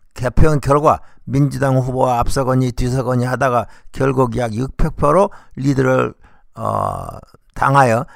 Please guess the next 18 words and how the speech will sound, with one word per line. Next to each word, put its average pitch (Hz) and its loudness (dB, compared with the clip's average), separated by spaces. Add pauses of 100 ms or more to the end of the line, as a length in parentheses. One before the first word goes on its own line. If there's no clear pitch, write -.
(160)
재선에 123 0
실패했습니다. 107 2 (440)
하여튼 151 -2
하원은 170 4 (220)
민주당이, 135 0 (160)
상원은 143 0
공화당의 147 0
다수당이 139 -2
되었으니 131 0 (300)
어느 139 2
한쪽도 139 0 (180)
자당의 135 0
법안을 131 2 (240)
밀어붙일 135 2
수 135 -2
없는 151 2
처지가 139 -2
되었습니다. 113 -2